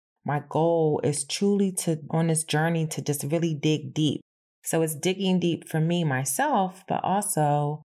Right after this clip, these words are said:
for you as a part of my owner tribe. So in order to, to own your peace and to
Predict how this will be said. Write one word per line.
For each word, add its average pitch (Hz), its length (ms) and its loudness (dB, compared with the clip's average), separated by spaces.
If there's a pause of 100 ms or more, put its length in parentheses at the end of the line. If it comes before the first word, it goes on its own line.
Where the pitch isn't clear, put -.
(200)
for 175 140 0
you 170 580 2
as 156 180 0
a 151 60 -2
part 160 240 0
of 151 120 2
my 139 280 0
owner 175 300 4
tribe. - 520 -6 (460)
So 160 220 0
in 160 120 2
order 190 300 0
to, 160 240 0 (360)
to - 300 0
own 185 280 4
your 175 100 4
peace 170 440 0
and 147 160 0
to - 160 -4